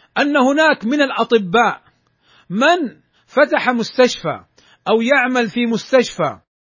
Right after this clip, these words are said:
ويعالج ويداوي الناس، ثم يظهر أنه كذاب ليس حاملا لشهادة الطب، أو يظهر أنه لم يدرس هذا التخصص، أو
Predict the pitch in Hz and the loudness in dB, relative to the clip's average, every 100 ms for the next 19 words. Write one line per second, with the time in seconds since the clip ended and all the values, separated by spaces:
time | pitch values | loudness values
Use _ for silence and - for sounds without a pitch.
0 | _ - 220 240 220 262 294 269 240 208 | _ -2 2 2 2 4 4 2 0 0
1 | 233 233 226 285 277 247 233 254 208 - | 2 2 2 2 2 0 0 0 0 -4
2 | - _ _ - 247 277 277 285 311 233 | -20 _ _ -8 -4 -2 0 2 2 2
3 | 214 151 - _ - 254 262 262 269 240 | 2 0 -8 _ -4 -4 0 0 2 2
4 | 247 226 277 277 170 _ _ - 202 302 | 2 4 2 4 0 _ _ -4 0 0
5 | - 254 - 285 277 262 247 233 214 214 | 0 -2 -2 -2 0 0 0 -2 0 2
6 | 233 214 190 - 226 320 _ _ _ _ | 2 0 -6 0 0 0 _ _ _ _
7 | _ _ _ 240 320 285 - _ - 208 | _ _ _ 0 2 2 -4 _ -6 0
8 | 302 240 226 185 - 220 247 254 254 302 | 2 2 0 -2 -4 -2 0 2 2 2
9 | 311 285 262 220 220 226 - 185 233 - | 2 0 0 2 0 0 -4 -2 -2 -2
10 | 294 330 - - _ _ _ _ _ _ | -4 -4 -8 -20 _ _ _ _ _ _
11 | _ - 262 320 233 | _ -2 0 2 -2